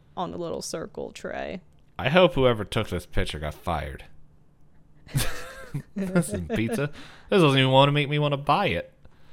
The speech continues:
Speaker 1: It has
Speaker 2: At least
Speaker 1: no
Speaker 2: the,
Speaker 1: reviews. It has
Speaker 2: at least
Speaker 1: zero
Speaker 2: the
Speaker 1: reviews.
Speaker 2: egg, at least the egg in the other one looks like a real fake egg.
Speaker 1: Mm-hmm. No, I completely agree with you. Okay. So then this guy.
Speaker 2: Is this another pizza?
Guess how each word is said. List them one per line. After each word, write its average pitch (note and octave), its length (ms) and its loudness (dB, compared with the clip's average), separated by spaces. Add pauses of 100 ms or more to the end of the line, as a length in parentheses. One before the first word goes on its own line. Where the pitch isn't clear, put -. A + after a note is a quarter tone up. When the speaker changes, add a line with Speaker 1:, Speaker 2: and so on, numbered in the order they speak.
(200)
Speaker 1:
It A3 40 0
has A3+ 120 6
Speaker 2:
At C#3+ 60 10
least G3+ 140 10
Speaker 1:
no F#3+ 40 0
Speaker 2:
the, - 60 4
Speaker 1:
reviews. E3 640 -4 (100)
It G3 60 0
has G3+ 80 4
Speaker 2:
at A#2+ 80 6
least F3 100 4
Speaker 1:
zero F3+ 160 -2
Speaker 2:
the B2 220 0
Speaker 1:
reviews. A#2+ 340 0
Speaker 2:
egg, - 80 -10 (320)
at B2 80 -4
least F3+ 140 -4
the - 180 -6
egg A#2+ 180 4
in A#2 80 2
the G2+ 120 2
other B2+ 180 4
one F#2+ 240 0
looks G#2 220 0
like G#2 120 0
a F2 80 0
real G2+ 360 -2
fake G#2 340 -2
egg. G#2 400 -2 (580)
Speaker 1:
Mm-hmm. A#3 540 0 (1500)
No, D#4 100 -2
I G#3 160 -2
completely A3+ 320 0
agree G#3+ 240 -4
with F#3 120 -2
you. E3 300 -10 (380)
Okay. - 320 -10 (500)
So G#3 260 -4
then F#3 580 -4
this G3+ 300 -4
guy. - 420 -8 (200)
Speaker 2:
Is - 140 -10
this E3 180 -2
another F3+ 240 4
pizza? C3+ 460 0